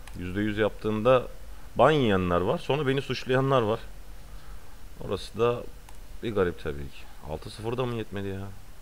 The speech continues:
Ha, yetmiş. Eksiye düşmüş. Bizim canımız da eksiye düştü tabii bu şekilde olduğunda.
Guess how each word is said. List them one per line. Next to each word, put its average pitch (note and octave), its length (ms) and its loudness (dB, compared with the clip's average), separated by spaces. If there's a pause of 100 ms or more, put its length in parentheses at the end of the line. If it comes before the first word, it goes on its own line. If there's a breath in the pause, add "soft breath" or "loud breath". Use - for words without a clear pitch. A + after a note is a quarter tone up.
(1800)
Ha, E2 160 -2
yetmiş. D2 460 -8
Eksiye F#2+ 400 -2
düşmüş. B2+ 380 -6
Bizim G2+ 180 0
canımız G#2 360 4
da E2+ 60 2
eksiye D#2 340 -4
düştü D2 260 -8
tabii D2 220 -2
bu D2 60 -6
şekilde D2+ 400 -6
olduğunda. D2+ 520 0